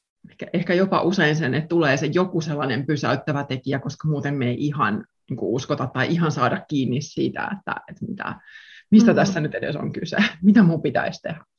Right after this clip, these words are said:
Speaker 2: Kyllä.
Speaker 1: Tai ei haluta uskoa.
Speaker 2: Mm. No nimenomaan se, se varsinkin. Joo. Ja sitten, ja tietysti sä puhut myös aina ihanasti siitä sitten, että se oman voiman löytyminen sieltä sit sen,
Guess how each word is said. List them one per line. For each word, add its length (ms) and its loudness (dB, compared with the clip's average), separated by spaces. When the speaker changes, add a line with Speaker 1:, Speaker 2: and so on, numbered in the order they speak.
Speaker 2:
Kyllä. 500 0
Speaker 1:
Tai 140 4
ei 140 6
haluta 420 2
uskoa. 440 -10
Speaker 2:
Mm. 440 6
No 120 6
nimenomaan 680 8
se, 240 2
se 220 0
varsinkin. 760 0
Joo. 800 2
Ja 100 -2
sitten, 440 -2
ja 180 2
tietysti 400 0
sä 180 -2
puhut 340 -2
myös 160 0
aina 200 2
ihanasti 520 4
siitä 440 0
sitten, 380 0
että 220 0
se 280 2
oman 580 4
voiman 480 4
löytyminen 600 4
sieltä 300 -2
sit 220 -6
sen, 360 2